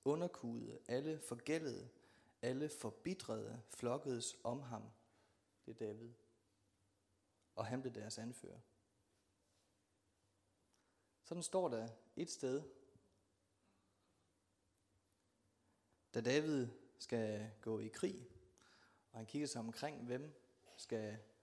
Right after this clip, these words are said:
være mine krigere, står der det her.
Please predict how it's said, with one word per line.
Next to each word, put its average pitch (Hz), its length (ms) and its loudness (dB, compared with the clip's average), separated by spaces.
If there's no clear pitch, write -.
være 107 260 0
mine 107 280 -2
krigere, 151 440 0
står 156 220 -2
der 123 80 -2
det 127 180 -4
her. 139 120 -8